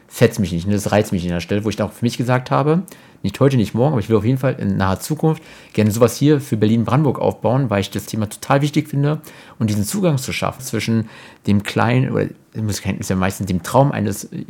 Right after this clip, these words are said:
einer jungen Person mit seinem Idol zu treffen oder wie auch immer, was es denn halt sein wird,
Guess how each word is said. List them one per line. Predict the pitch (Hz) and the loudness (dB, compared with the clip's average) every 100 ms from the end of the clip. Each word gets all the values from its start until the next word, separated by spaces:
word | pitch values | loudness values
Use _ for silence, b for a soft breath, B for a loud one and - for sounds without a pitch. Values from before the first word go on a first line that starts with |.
| - - | -10 -6
einer | 113 110 | 0 2
jungen | 113 151 | 4 2
Person | 135 104 117 | 2 -2 0
mit | 123 104 | 0 0
seinem | 101 110 | 0 0
Idol | 104 131 139 | 0 -2 -2
zu | - | -4
treffen | 127 120 | -2 -2
oder | 110 | 0
wie | 151 | 0
auch | 143 | 2
immer, | 135 | 0
was | 131 | -2
es | - | -2
denn | 120 | 0
halt | 113 104 | 0 2
sein | 110 123 | 0 2
wird, | 139 | 0